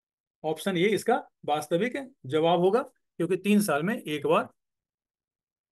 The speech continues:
यहाँ पर आप एक देख पा रहे होंगे कि इसे हिंदी में इसका,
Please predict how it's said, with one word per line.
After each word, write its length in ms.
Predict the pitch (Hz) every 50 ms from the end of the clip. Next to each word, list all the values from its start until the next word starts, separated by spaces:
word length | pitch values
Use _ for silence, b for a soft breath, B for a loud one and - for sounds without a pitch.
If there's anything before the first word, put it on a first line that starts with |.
| _ _ _ -
यहाँ 140 | 165 170 190
पर 100 | 208 233
आप 120 | 247 247 277
एक 80 | 240
देख 180 | 202 208 208 208
पा 160 | - 196 175
रहे 120 | 175 175
होंगे 160 | 170 190 233 254
कि 80 | -
इसे 160 | 247 240 269
हिंदी 380 | 240 175 170 175 180 190 233 254
में 260 | 233 202 220 254 294
इसका, 340 | 226 165 - - 233 269 311